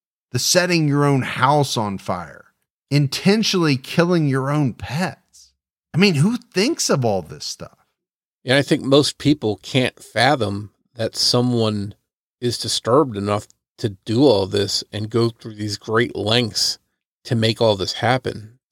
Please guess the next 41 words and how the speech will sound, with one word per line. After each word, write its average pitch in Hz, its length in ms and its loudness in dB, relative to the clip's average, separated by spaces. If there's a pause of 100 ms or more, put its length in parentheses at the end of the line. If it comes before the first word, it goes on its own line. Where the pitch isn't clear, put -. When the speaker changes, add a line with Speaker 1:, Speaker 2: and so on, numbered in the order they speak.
(140)
Speaker 2:
and 98 440 -6 (460)
to - 140 -20
carry 123 300 2
this 101 200 0
out 117 420 2
and 101 280 -6
put - 180 -4
it - 100 0
in 107 180 -2
the 104 120 -2
time 117 540 0
and 101 100 -8
effort 113 320 -6
that 98 120 -8
she - 140 -6
did 104 320 4
is - 220 -2
just, - 340 -6
it's - 380 -10
just - 280 -4 (180)
frightening 101 640 -2 (340)
to - 100 -16
even 101 220 -4
think 131 180 -2
about. - 320 -8 (920)
Speaker 1:
And 180 180 4
one 269 180 4
thing, 185 600 2
Morph, 160 340 4
that 147 160 0
I 143 120 2
can't 202 440 -2
stop - 500 -2
thinking 135 420 -4
about 78 420 -18 (200)
is 131 300 2
that, 127 460 2 (460)
you 147 160 4
know, 139 60 2
this 165 240 0
relationship 165 1200 0